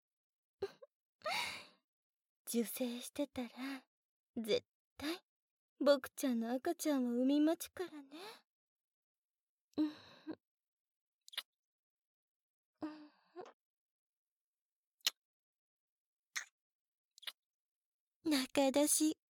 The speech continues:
お疲れ様です。大式ホールドで、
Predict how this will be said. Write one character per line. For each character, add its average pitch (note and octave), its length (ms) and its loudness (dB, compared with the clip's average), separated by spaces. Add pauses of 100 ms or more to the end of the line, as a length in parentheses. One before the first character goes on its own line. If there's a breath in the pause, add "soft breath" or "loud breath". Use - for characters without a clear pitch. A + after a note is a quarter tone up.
お D4+ 40 8
疲 - 380 6
れ D#4+ 120 8
様 F4 320 10
で F#4+ 160 8
す。 - 180 0 (1200)
大 G#3+ 280 2
式 - 360 0
ホ - 140 -2
ー C4+ 100 0
ル C4+ 60 -2
ド - 60 -6 (400)
で、 - 160 -12